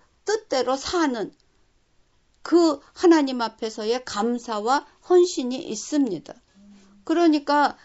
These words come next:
어, 정말 하나님이 일용할 양식을 주시고요, 우리를 살리시는 그분 앞에 우리에게 죄진 자를 우리가 용서한 가지고, "하나님, 나를 용서하여 주시옵소서." 죄인으로서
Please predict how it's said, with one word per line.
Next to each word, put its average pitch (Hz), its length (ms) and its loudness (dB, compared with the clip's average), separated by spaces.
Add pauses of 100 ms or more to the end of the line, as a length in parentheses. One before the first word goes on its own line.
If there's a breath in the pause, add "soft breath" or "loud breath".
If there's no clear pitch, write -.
(180 soft breath)
어, 233 320 -2
정말 247 300 -2
하나님이 254 500 0
일용할 277 360 6
양식을 233 400 -2
주시고요, 214 720 -4 (200 loud breath)
우리를 247 340 -2
살리시는 294 600 -4
그분 247 320 -4
앞에 - 380 -10 (400 soft breath)
우리에게 320 480 2
죄진 285 380 4
자를 294 460 0 (240 soft breath)
우리가 302 380 2
용서한 330 640 4
가지고, 262 280 -6
"하나님, 370 420 0
나를 220 260 -2
용서하여 277 480 0
주시옵소서." 240 540 -12 (300 soft breath)
죄인으로서 302 840 4